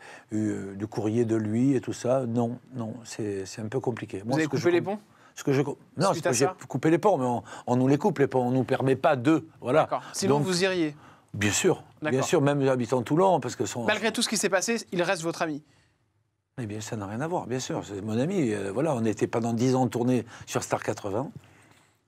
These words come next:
Speaker 1: Et c'est un garçon qui a plein de vie, plein de joie de vivre. Et puis, ce qui lui arrive, euh, c'est malheureux. Ce qui est incroyable, c'est que, comme disait Bébert, il est, il est enfermé, alors que, bon, il n'est pas condamné du tout, et on, on l'enferme. Peut-être qu'aux États-Unis,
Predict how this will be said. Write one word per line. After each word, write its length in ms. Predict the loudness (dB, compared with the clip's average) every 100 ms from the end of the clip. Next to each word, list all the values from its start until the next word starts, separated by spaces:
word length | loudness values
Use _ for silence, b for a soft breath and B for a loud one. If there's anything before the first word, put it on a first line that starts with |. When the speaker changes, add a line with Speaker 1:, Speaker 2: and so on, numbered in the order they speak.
| _ -12
Speaker 1:
Et 200 | -8 -8
c'est 120 | -10
un 60 | -10
garçon 320 | -10 -8 -8
qui 100 | -8
a 40 |
plein 200 | -6 -4
de 140 | -2 0
vie, 380 | -2 0 0 0
plein 180 | 0
de 180 | -2 -2
joie 320 | 0 2 2
de 80 | 2
vivre. 440 | 0 0 0 0 -6 B B B -6
Et 100 | -4
puis, 180 | -2 -6
ce 160 | -2
qui 200 | -2 0
lui 160 | 2 4
arrive, 400 | 4 4 4 2
euh, 400 | 0 -2 -2 -6 B B B B B B B
c'est 380 | -8 0 0 0 -4 _ _ _ 0
malheureux. 420 | 2 2 4 2
Ce 100 | 0
qui 100 | -6
est 100 | -2
incroyable, 520 | -2 -4 0 0 0
c'est 140 | -2
que, 140 | -2 0
comme 200 | 0 0
disait 120 | 2
Bébert, 220 | 2 2
il 100 | 2
est, 120 | 2 2
il 120 | 2
est 140 | 2
enfermé, 540 | 0 0 0 2 2 2
alors 180 | 2 2
que, 100 | 0
bon, 220 | 2 2
il 60 |
n'est 80 | 2
pas 140 | 0 0
condamné 380 | 2 2 2
du 140 | 2 0
tout, 220 | 2 4
et 80 | 4
on, 240 | 2 -4 B B
on 80 | 0
l'enferme. 420 | 0 2 2 0 -2 B
Peut-être 160 | -2 0
qu'aux 100 | 2
États-Unis, 500 | 2 2 2 2 2